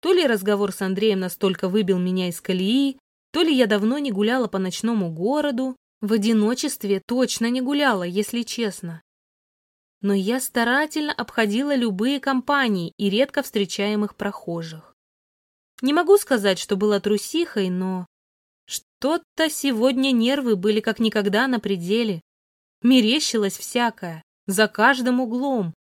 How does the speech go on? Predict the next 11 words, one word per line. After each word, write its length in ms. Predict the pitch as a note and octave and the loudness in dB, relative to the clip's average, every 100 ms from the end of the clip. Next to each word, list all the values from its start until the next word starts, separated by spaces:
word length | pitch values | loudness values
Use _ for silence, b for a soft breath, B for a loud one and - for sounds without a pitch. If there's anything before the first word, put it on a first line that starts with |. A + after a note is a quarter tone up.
| _ _ _ _ _ _ _ _ _ _ _ - | _ _ _ _ _ _ _ _ _ _ _ -4
Нужно 340 | C4+ F4+ C4+ B3 | 0 2 4 4
ли 140 | A#3 | 4
говорить, 520 | A3 B3+ D#4 E4+ A3 | 4 4 4 2 -2
что, 180 | - G#3+ | -2 0
заметив 500 | G#3 B3+ D#4+ - G#3 | 0 0 -2 -4 -6
угол 320 | D4+ D#4 A3 G3 | -4 0 2 0
своего 360 | G3+ A#3 A3 | 0 0 0
дома, 340 | F#3+ D#4 E4 D4+ | -2 -2 -2 -2
я 240 | A3+ D4 | 0 0
натурально 540 | D#4+ - G3 B3 C#4 | 0 -2 -2 0 -2
заулыбалась, 840 | A3+ B3+ C4 C#4 D#4+ D4+ G3 D#3+ | -2 0 0 0 0 0 -2 -6